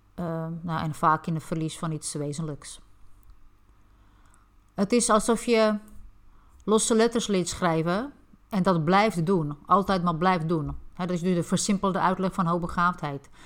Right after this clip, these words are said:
Terwijl je eigenlijk hele stukken tekst kunt schrijven,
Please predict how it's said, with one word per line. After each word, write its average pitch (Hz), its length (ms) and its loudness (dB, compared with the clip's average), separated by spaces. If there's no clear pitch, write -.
Terwijl 196 280 0
je 196 60 0
eigenlijk 196 340 0
hele 185 220 2
stukken 262 440 -2
tekst 226 260 -4
kunt 175 200 -2
schrijven, 151 500 -4